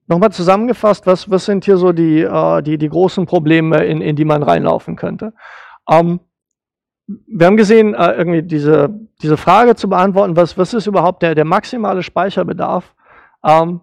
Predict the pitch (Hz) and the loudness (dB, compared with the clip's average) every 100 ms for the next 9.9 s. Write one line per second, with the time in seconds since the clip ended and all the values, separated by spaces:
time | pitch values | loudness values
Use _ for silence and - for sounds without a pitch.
0 | - 156 185 - 185 196 - 185 208 - | -6 -4 -4 -2 -2 -2 -4 -4 -4 -4
1 | 269 - 165 165 170 156 165 165 180 170 | -6 -6 0 2 2 0 -2 -4 -4 -2
2 | - 175 185 180 - 175 - 170 175 160 | -2 -2 -2 -2 0 -2 -2 -4 -2 -4
3 | - 277 254 196 - - 165 156 175 175 | 0 -2 0 -6 -8 -10 -8 -2 0 2
4 | 165 165 175 180 170 147 151 185 190 185 | 2 2 2 2 0 -4 -2 0 0 0
5 | 190 233 - 185 180 165 151 180 165 160 | 0 0 0 -2 -2 -2 -2 -2 -2 -4
6 | 156 170 190 - - - - _ - 165 | -4 -2 -2 -6 -18 -20 -20 _ -2 0
7 | 170 165 156 170 170 165 165 156 160 180 | 2 0 0 0 4 4 4 4 4 2
8 | 175 165 175 156 165 - 160 160 175 165 | -2 -2 0 0 -2 -2 -2 0 -2 0
9 | 160 151 160 151 165 156 170 185 190 | -2 -4 -6 -4 -4 -4 -6 -8 -12